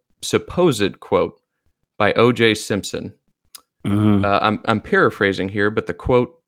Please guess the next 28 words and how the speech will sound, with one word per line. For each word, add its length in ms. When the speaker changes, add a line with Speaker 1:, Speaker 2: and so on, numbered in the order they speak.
Speaker 1:
is 240
something 320
along 260
the 100
lines 320
of, 320
"I'm 140
not 240
black, 380
I'm 240
O 140
J." 320
Speaker 2:
Yeah. 340
Speaker 1:
And 100
so 380
the 160
song, 640
it 120
is 200
in, 220
it's 220
not 160
just 240
in 100
response 460
to 60
that 220
comment, 500